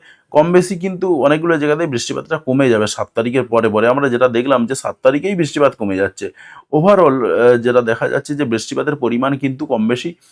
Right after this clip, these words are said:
সব জায়গাতেই কমে যাচ্ছে। দেখুন, আমরা যদি পশ্চিম বর্ধমানের দিকে তাকাই, পূর্ব বর্ধমানের দিক থেকে, সেখানেও কিন্তু আমরা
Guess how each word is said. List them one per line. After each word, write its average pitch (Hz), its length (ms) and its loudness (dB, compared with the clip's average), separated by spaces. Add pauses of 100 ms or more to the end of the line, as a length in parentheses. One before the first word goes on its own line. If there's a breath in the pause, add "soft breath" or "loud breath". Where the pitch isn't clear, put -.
(320 soft breath)
সব 170 300 2
জায়গাতেই 110 400 0
কমে 101 200 -4
যাচ্ছে। 127 200 -2
দেখুন, 170 180 -2
আমরা 143 220 0
যদি 143 160 -4
পশ্চিম 131 360 -4
বর্ধমানের 113 420 -2
দিকে 113 160 -4
তাকাই, 107 340 0
পূর্ব 143 240 0
বর্ধমানের 113 380 -2
দিক 107 140 -8
থেকে, 120 140 -4
সেখানেও 165 360 -2
কিন্তু 139 180 -2
আমরা 131 120 0